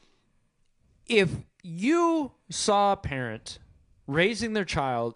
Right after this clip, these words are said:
every day saying, "You are evil, you're awful, you're wicked, you're inherently wrong." Every day you saw this parent say this to this child, would you consider that emotional abuse? Yeah.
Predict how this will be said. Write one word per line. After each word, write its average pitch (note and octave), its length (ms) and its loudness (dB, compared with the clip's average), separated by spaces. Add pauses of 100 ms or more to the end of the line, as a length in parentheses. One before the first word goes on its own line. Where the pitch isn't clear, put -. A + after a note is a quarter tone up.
(120)
every A3+ 280 0
day E3 240 0
saying, C#3 420 -4
"You A3 320 -4
are C3+ 300 -4
evil, D#3 540 -4 (260)
you're A3 360 4
awful, D3+ 520 0 (280)
you're F3 260 2
wicked, E3+ 480 -2 (260)
you're D#3+ 220 -2
inherently F3 720 0
wrong." B2+ 340 -2 (360)
Every B3 380 0
day G3+ 280 0
you E3 200 -6
saw F3+ 320 0
this G3 240 -4
parent D#3+ 380 -4
say D#3+ 320 -2
this F#3 240 -4
to E3 160 -6
this D#3 200 -4
child, A#2+ 460 0 (320)
would G#3 360 -2
you C4 120 -2
consider G#3+ 520 -4
that F#3 240 0
emotional D3+ 640 -2
abuse? A#2+ 540 -10 (2500)
Yeah. B3+ 600 6